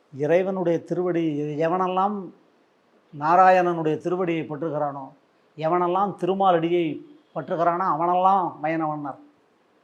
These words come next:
அவனை எல்லாருக்கும் மோட்சம்னார். மோட்சம் என்கிற, வீடு பெறு என்கிற இந்த தத்துவத்தை அதை ஒரு தனி சொத்தா இருந்ததை பொது சொத்தாக்கினார் ராமானுஜம்.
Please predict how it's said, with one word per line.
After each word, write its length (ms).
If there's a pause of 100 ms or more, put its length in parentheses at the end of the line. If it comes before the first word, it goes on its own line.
(180)
அவனை 240
எல்லாருக்கும் 560
மோட்சம்னார். 380 (320)
மோட்சம் 600
என்கிற, 720
வீடு 360
பெறு 240
என்கிற 720 (140)
இந்த 120
தத்துவத்தை 580 (960)
அதை 180
ஒரு 460
தனி 260
சொத்தா 460
இருந்ததை 260 (100)
பொது 180
சொத்தாக்கினார் 640
ராமானுஜம். 460